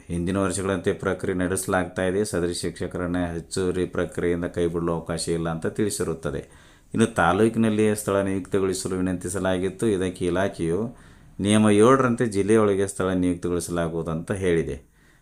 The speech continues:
ಇನ್ನು ಸಿಬ್ಬಂದಿ ಮತ್ತು ಆಡಳಿತ ಸುಧಾರಣೆ ಇಲಾಖೆ ನಿಯಮಗಳಂತೆ ಶಿಕ್ಷಕರ ಸಂಘದ ಅಥವಾ ನೌಕರರ ಸಂಘದ ಚುನಾಯಿತ ಪದಾಧಿಕಾರಿಗಳಿಗೆ ಹೆಚ್ಚುವರಿಯಿಂದ ವಿನಾಯಿತಿ ನೀಡಬೇಕು ಅಂತಕ್ಕಂಥ ವಿನಂತಿಯನ್ನು ಮಾಡಿಕೊಳ್ಳಲಾಗಿತ್ತು. ಇದಕ್ಕೆ ಇಲಾಖೆಯು ಕೆ ಸಿ ಎಸ್ ಆರ್ ಶಿಕ್ಷಕರ ವರ್ಗಾವಣೆ ನಿಯಂತ್ರಣ ಕಾಯ್ದೆ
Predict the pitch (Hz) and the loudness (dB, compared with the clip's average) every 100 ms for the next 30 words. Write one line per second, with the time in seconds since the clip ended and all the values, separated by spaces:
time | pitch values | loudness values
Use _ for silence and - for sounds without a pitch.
0 | _ - 135 135 - 98 113 120 117 113 | _ 2 6 6 4 2 4 4 4 4
1 | 110 107 104 104 101 101 101 98 95 90 | 4 4 2 0 0 0 0 0 -2 -2
2 | 95 90 92 90 90 90 120 - 87 - | -2 0 0 0 0 0 -2 -2 -6 -4
3 | 104 107 101 - 90 90 87 92 82 80 | -4 -2 -2 -2 -4 -2 -2 -2 -2 -4
4 | 90 90 - 87 87 85 92 85 90 90 | -4 -4 -4 -4 -2 -2 -2 -2 0 -2
5 | - 85 85 85 82 82 82 85 98 95 | -4 -2 0 0 -2 -2 -2 -2 -2 0
6 | 78 80 82 - 107 107 104 101 92 90 | 0 -2 -4 2 4 4 4 2 0 0
7 | 95 90 90 92 87 87 90 87 87 - | -2 -4 -2 -2 0 -2 -2 -2 -4 -4
8 | 85 87 85 87 87 82 87 85 85 82 | -6 -4 -4 -2 -4 -2 -4 -2 -2 -2
9 | 87 87 90 87 90 - 123 127 - - | -2 -2 0 -2 -4 -2 -2 -4 -12 -20
10 | - - 98 98 90 98 98 107 - 107 | -20 -6 0 0 0 0 2 2 2 0
11 | 107 - 98 92 123 120 113 104 - 101 | 0 0 0 2 0 2 2 0 0 0
12 | 101 - 87 107 - 98 90 85 92 92 | 0 -2 -6 -4 -2 -2 -2 0 0 2
13 | 90 87 85 90 87 87 87 | 0 0 -2 -4 -2 -2 0